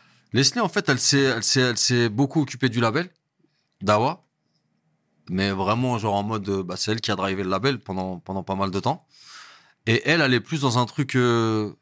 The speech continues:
je dirais, euh, je sais que des fois, elle a, elle a envie de,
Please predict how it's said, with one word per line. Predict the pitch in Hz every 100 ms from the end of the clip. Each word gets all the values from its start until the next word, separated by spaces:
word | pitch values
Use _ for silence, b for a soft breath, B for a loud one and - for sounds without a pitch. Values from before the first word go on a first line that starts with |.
| _ _ _ _ _ _ _ _ _ _ _ _ _ _ _ -
je | 95
dirais, | 113
euh, | 120 120 110 95
je | 113
sais | 202
que | 147
des | 135
fois, | 156 147
elle |
a, | 120 110 95 76
elle |
a | 98
envie | 101 113
de, | 113 113 107 104